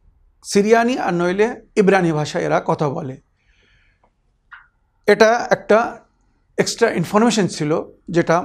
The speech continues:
প্রয়োজন মনে করে এখানে বললাম, যে হযরত আদম আলাইহিস সালামের পরে একটা বড় ভাগ হয়েছিল সাবিঈনদের,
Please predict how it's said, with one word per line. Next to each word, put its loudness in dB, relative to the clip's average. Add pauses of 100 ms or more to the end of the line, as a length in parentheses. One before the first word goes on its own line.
(560)
প্রয়োজন 4
মনে 0
করে 0
এখানে -6 (200)
বললাম, -2 (380)
যে -2 (280)
হযরত -2 (100)
আদম 2
আলাইহিস -4
সালামের -6
পরে -2 (480)
একটা -2
বড় 2
ভাগ -2
হয়েছিল -4 (2500)
সাবিঈনদের, 2